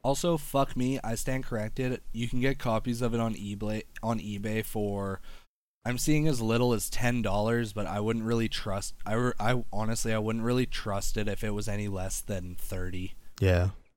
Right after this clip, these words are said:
Speaker 1: But I am seeing, there's, like, there's a factory sealed one that's going on eBay right now for seventy-seven dollars, but I mean,
Speaker 2: Are you looking at sold listings?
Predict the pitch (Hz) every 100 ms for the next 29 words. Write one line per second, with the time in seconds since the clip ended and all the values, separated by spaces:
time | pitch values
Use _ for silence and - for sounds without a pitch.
0 | _ _ _ 110 110 113 117 - 110 107
1 | 104 95 110 117 123 110 120 113 - 110
2 | 107 - 123 117 120 127 117 - 120 120
3 | 113 113 107 104 - 107 107 104 104 101
4 | 101 101 92 101 98 95 98 101 95 -
5 | - 104 104 98 - 101 98 95 95 101
6 | 101 101 - 95 95 92 95 101 104 113
7 | 101 - 95 92 - 101 - - 107 110
8 | -